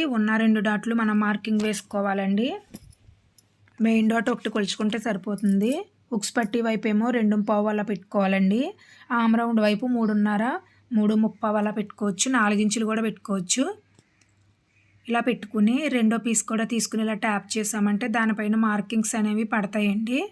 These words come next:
చూడండి, లైట్గా పడి మనం ఒకసారి మళ్ళీ ఒకసారి మార్కింగ్ చేసుకున్నామంటే నీట్‌గా కనిపిస్తుంది. ఇప్పుడు వీటిని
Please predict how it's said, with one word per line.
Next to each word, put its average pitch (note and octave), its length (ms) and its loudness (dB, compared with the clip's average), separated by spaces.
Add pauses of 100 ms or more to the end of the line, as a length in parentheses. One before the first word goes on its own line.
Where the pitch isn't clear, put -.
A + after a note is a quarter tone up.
(380)
చూడండి, A3 380 2
లైట్గా A3+ 400 0
పడి A3 320 2
మనం C4+ 240 -2
ఒకసారి A3 340 -2
మళ్ళీ A3 240 2
ఒకసారి G#3+ 360 -4
మార్కింగ్ G#3+ 460 0
చేసుకున్నామంటే G#3 800 0 (600)
నీట్‌గా A#3+ 380 2
కనిపిస్తుంది. G#3+ 760 0 (800)
ఇప్పుడు A3 280 2
వీటిని A3 360 2